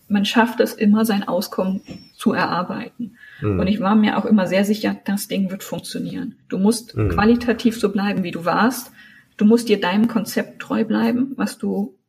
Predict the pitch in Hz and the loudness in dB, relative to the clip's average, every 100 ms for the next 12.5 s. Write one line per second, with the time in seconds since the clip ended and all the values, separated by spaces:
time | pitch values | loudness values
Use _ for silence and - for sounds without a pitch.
0 | _ - 185 190 226 - 226 226 226 226 | _ -6 0 2 2 2 4 6 4 4
1 | 240 - - - - - - _ 185 190 | 0 -2 -14 -20 -20 -20 -20 _ -2 0
2 | 190 202 208 214 - 180 220 233 - 175 | 0 2 2 0 -2 0 0 0 -6 -6
3 | 196 - 160 - 165 156 - 214 - 208 | -6 -6 -8 -6 -8 -8 -8 -14 -14 -14
4 | - 214 240 - 226 240 233 214 - 262 | -4 -4 -4 -6 2 4 4 2 -2 2
5 | 269 - 214 226 247 247 254 240 233 240 | 2 2 2 4 4 4 0 0 4 4
6 | 233 - - _ _ _ _ _ _ _ | 2 -8 -20 _ _ _ _ _ _ _
7 | _ - - 202 202 277 285 247 269 285 | _ -20 -4 -2 0 -2 -2 -2 0 2
8 | 269 247 269 277 226 202 202 196 - 214 | 0 0 -2 2 2 4 2 0 0 2
9 | 262 - 156 - - - 208 208 196 220 | 2 2 0 0 -2 -6 -2 0 2 2
10 | 208 190 190 254 262 254 190 202 240 302 | 4 2 4 2 2 -2 0 2 2 0
11 | - 285 - 254 262 262 311 - _ _ | -2 -4 -2 0 0 0 -4 -8 _ _
12 | _ - 277 269 - | _ -8 -6 -4 -8